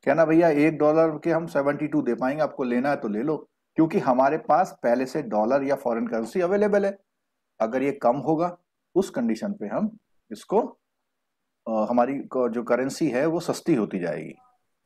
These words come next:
ठीक है। चलो, और ये बात भी आ गई हमारी। अब बात आती है कि एनआरआई कोई जा रहा है बाहर, एनआरआई कोई बाहर जा रहा है, तो वो कौन से फैसिलिटी बैंक में ले, उसके जो रिलेटिव हैं,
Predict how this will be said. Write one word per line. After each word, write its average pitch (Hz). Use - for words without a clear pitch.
ठीक 202
है। 165
चलो, 82
और 120
ये 123
बात 123
भी 123
आ 120
गई 127
हमारी। 127
अब 185
बात 190
आती 165
है 180
कि -
एनआरआई 151
कोई 180
जा 113
रहा 117
है 101
बाहर, 87
एनआरआई 123
कोई 123
बाहर 107
जा 98
रहा 92
है, 151
तो 160
वो 151
कौन 143
से 175
फैसिलिटी 135
बैंक 107
में 120
ले, 127
उसके 175
जो 190
रिलेटिव 147
हैं, 185